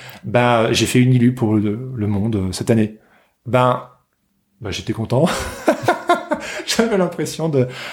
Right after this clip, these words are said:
ah voilà, j'avais cet objectif-là et j'y suis arrivé, tu vois, et pouvoir le mettre un peu sur mon tableau de chasse en mode check, tu vois. Et je sais qu'aujourd'hui, par exemple, je, je, je,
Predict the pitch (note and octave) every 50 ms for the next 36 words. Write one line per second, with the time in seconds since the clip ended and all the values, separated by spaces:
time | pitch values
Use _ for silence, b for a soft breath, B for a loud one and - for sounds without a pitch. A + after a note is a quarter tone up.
0 | B B B D3 D#3+ F#3 F3+ D#3 D#3+ F3+ G3 D#3+ C3 B2+ C3 B2+ D3+ E3 - D3+
1 | - C#3+ C3 B2 B2+ B2+ - - A#2 - C3 D3+ F#3 E3 B2+ B2+ B2+ C3 - E3+
2 | E3 D3+ E3+ E3 D3 D#3 D#3 D#3 - - B2 A2 A#2 A#2+ B2+ C3 A#2 G#2+ - -
3 | - - B2 C#3+ C#3+ C#3+ C#3 C3+ C3 C3 C#3+ E3 - - C3 B2 C3 C3+ D3 D3+
4 | - C#3 B2+ A#2+ G#2+ B2+ A2+ A#2 A#2+ A#2 - - C3 C#3+ D3+ - C#3 A#2+ A#2 A2+
5 | - - - - - C3+ C#3 D3 - - - - A2+ G#2+ A2+ B2 C3 B B B
6 | B B B B B B B A#2+ G#2+ A#2+ A2+ - D#3+ D#3 - C3+ C3 C3 B2 C3
7 | D#3+ D#3 C3+ A2 A2+ A#2 A2 A#2 C3+ C#3 - C3 A2+ G#2+ A2+ A2+ A2 G#2+ A2+ G#2+
8 | F#2+ G#2+ G#2+ G2+ B B B B B B B B B B - F#3+ - F#2+ G#2 A2
9 | A2 A2 G#2+ G#2 G#2+ G#2 G#2 G#2 G2+ G2+ G2+ G2+ G2 G2 F#2+ G2 A2+